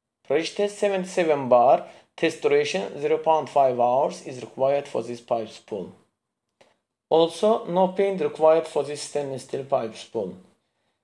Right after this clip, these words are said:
In here shown that this pipe spool is made of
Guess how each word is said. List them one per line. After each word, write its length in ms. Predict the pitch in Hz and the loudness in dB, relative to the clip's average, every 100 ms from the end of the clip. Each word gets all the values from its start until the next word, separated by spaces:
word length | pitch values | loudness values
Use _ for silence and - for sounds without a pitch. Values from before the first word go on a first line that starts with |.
| _ _ _ - | _ _ _ -10
In 140 | 165 | -8
here 340 | 160 214 208 214 | -2 2 4 4
shown 420 | - 185 156 175 | 2 2 2 0
that 280 | 180 156 - | 0 0 0
this 140 | 147 | -14
pipe 300 | - 160 160 | -2 2 2
spool 260 | - - 175 | -2 -8 -6
is 220 | - 139 | -8 -8
made 260 | 143 160 160 | -4 -4 -2
of 240 | - - | -6 -6